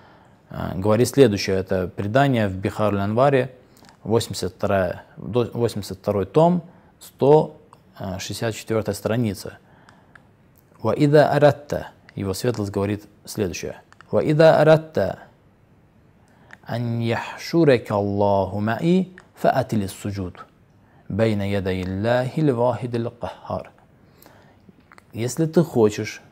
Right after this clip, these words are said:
его светлость говорит, если ты хочешь, чтобы Всевышний воскресил тебя вместе со мной, то есть, чтобы ты достиг того уровня, которого,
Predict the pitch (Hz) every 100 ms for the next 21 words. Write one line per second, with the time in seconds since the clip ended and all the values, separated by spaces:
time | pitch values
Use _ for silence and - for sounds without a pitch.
0 | _ _ 95 98 107 95 90 95 92 87
1 | 98 - 135 156 156 160 131 143 - -
2 | 120 117 113 - - _ _ _ _ _
3 | _ _ _ _ _ - - 113 135 143
4 | - 101 101 - 117 110 - 143 113 113
5 | 104 98 117 113 101 - 104 113 156 196
6 | - - _ _ _ _ _ _ _ _
7 | _ _ _ _ _ _ _ _ _ _
8 | _ 95 92 - 110 101 104 - 117 98
9 | 95 95 - 110 - 87 95 85 135 113
10 | 101 98 - - 98 92